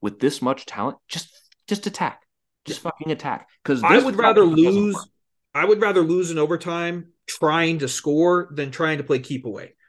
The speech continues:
Speaker 1: The
Speaker 2: Yeah,
Speaker 1: Avs, the Avs will always have a much better chance in a track race of an overtime.
Speaker 2: Correct.
Speaker 1: If it's, if you're just trading chances back and forth, you need, you need to be able to trust your goalie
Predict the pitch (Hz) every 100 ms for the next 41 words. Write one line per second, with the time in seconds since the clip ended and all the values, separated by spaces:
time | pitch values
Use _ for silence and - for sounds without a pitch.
0 | - 139 175 147 208 220 - - 143 151
1 | 170 190 175 165 131 156 190 175 151 143
2 | 123 113 - 120 117 - 120 104 101 104
3 | 95 92 - 104 104 - 104 95 85 92
4 | 85 80 71 64 - 50 - _ _ _
5 | 170 139 107 - 104 127 139 - 101 104
6 | 147 160 - - 127 143 143 - 123 120
7 | 127 107 104 107 117 107 110 113 - 110
8 | 147 151 143 254 285 180 170 135 - 117
9 | 104 - 90 101 98 60 52